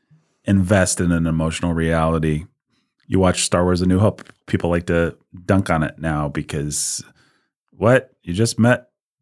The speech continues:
Obi-Wan, like, less than twelve hours ago, and he's gone for, your aunt and uncle died, and you were a little bit sad, but now you're excited to go on an adventure, and now Obi-Wan's dead, oh no."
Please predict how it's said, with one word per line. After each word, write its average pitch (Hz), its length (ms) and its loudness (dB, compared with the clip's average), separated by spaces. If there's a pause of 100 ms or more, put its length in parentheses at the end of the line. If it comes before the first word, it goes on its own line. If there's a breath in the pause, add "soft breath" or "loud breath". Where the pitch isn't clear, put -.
Obi-Wan, 120 840 2
like, 98 220 -4 (500)
less 107 180 0
than 104 260 -2
twelve 110 420 -2
hours 113 360 2
ago, 120 520 2
and 95 320 -2
he's 98 200 -6
gone 95 340 0
for, - 240 -10
your 90 120 -2
aunt 104 160 0
and 104 80 -2
uncle 104 200 -2
died, 123 580 2
and 90 140 -2
you 90 80 -2
were 85 60 -6
a 82 40 -6
little 85 140 -8
bit 87 100 -6
sad, 113 600 0
but - 100 -12
now 92 140 -4
you're 90 200 -2
excited 101 520 -2
to 95 40 -6
go 101 120 -4
on 104 140 -2
an 101 60 -2
adventure, 101 640 -6
and 98 80 -6
now 120 180 0
Obi-Wan's 190 400 0
dead, 233 320 0
oh 208 120 0
no." 208 460 0